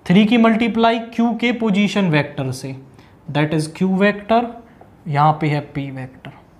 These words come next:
तो थ्री क्यू vector प्लस P vector upon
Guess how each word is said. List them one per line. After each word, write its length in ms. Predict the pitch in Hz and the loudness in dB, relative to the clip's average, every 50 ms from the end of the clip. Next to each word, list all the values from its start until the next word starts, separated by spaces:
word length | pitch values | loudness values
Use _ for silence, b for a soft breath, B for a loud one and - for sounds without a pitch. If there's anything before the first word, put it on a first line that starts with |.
| _ B B B B B B B | _ B B B B B B B
तो 80 | - 180 | -4 -4
थ्री 380 | - - - 165 190 220 254 247 | -4 -2 2 4 4 6 4 4
क्यू 200 | 247 - 208 220 | 2 2 2 2
vector 580 | 214 196 180 196 202 196 196 - - 233 247 277 262 - - - - - _ _ _ - _ _ _ _ B B B B B B - _ _ - - _ _ - | 4 4 4 4 2 2 -2 -2 0 0 0 0 -2 -8 -14 -18 -20 -20 _ _ _ -20 _ _ _ _ B B B B B B -20 _ _ -20 -20 _ _ -2
प्लस 560 | 190 170 196 214 240 233 - - - - - - - b b b b b b b b b b - _ _ _ _ - | 0 2 4 2 2 0 -2 -10 -12 -16 -20 -20 -20 b b b b b b b b b b -20 _ _ _ _ 0
P 100 | 226 226 240 247 | 4 4 6 6
vector 480 | 233 233 233 240 240 - - - 254 254 277 277 - | 4 4 4 2 2 0 0 2 4 4 2 2 0
upon 440 | 180 165 - - 202 202 208 226 226 | -2 -2 0 2 4 4 4 4 2